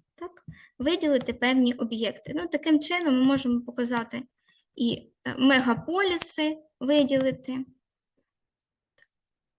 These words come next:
і навіть можемо малювати, отак от виділяти ці об'єкти. Тому, якщо цей ресурс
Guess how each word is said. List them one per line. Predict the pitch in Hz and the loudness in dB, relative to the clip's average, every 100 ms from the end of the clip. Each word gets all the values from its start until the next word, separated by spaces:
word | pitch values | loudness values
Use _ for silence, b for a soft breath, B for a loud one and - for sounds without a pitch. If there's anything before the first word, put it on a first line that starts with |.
| - | -10
і | 370 | 0
навіть | 294 269 - | 2 2 0
можемо | 247 247 233 233 262 _ _ _ _ _ - _ _ _ _ 247 | 0 0 -2 -2 -8 _ _ _ _ _ -20 _ _ _ _ 0
малювати, | 285 247 233 233 233 226 208 - | 2 2 0 -2 -4 -6 -12 -14
отак | - - - - | -16 -12 -12 -12
от | 240 | -4
виділяти | 233 233 233 240 240 | -2 0 0 0 0
ці | - 233 | -2 -2
об'єкти. | 226 220 226 - - | -2 -6 -8 -8 2
Тому, | 294 285 | 6 6
якщо | 247 277 | 4 2
цей | 262 247 240 - | 4 4 2 0
ресурс | 254 254 262 233 - | 2 4 4 2 -4